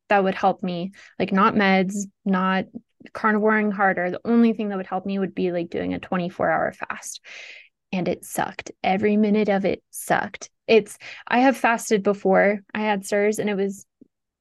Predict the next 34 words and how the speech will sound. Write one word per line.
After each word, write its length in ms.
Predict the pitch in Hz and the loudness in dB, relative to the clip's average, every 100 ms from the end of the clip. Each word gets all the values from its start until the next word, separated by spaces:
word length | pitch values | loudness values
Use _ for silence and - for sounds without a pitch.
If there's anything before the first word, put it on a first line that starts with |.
| - | 2
relatively 500 | 320 311 254 214 202 | 4 4 2 2 0
easy. 500 | 196 190 226 240 254 | -2 -2 0 0 0
Like, 220 | 196 185 | -2 0
I 100 | 190 | -2
never 240 | 190 190 | 0 -2
thought 300 | 196 185 - | -2 -2 -2
fasting 380 | - 185 - 190 | -6 -8 -6 -8
was 140 | 180 190 | -6 -4
difficult, 440 | 180 - 202 202 | -4 2 2 2
but 120 | - | -2
fasting 380 | - 220 214 196 | -2 -2 0 -2
with 160 | 180 180 | -2 -2
sirs 280 | 175 170 | -4 -4
is 120 | 190 - | -8 -12
just 220 | 170 - | -8 -8
a 40 | |
whole 400 | - - 202 185 | -8 0 4 4
other 280 | - 185 170 | 2 0 0
beast. 440 | - 165 233 - - - - - - | 0 -2 -2 -4 -18 -20 -20 -20 -4
Um, 220 | 202 196 | 0 2
so 100 | 196 | 6
it 80 | 233 | 6
is 140 | 254 | 6
that 180 | 240 208 | 4 2
cost 320 | - 202 196 | 2 0 0
benefit 320 | - 190 196 185 | -4 -4 -2 -2
analysis 640 | 175 170 196 196 185 190 | -2 -2 -2 -2 -6 -6
of, 80 | 185 | -2
like, 340 | 170 165 - _ _ _ _ _ _ | -2 -2 -6 _ _ _ _ _ _
is 160 | 247 220 | 2 4
the 100 | 240 | 4
discomfort 640 | 220 214 - 202 208 196 | 2 0 -2 2 2 0
of 140 | 185 - | -2 0
fasting, 640 | 180 180 - 147 151 240 | 0 0 -4 -6 -4 -4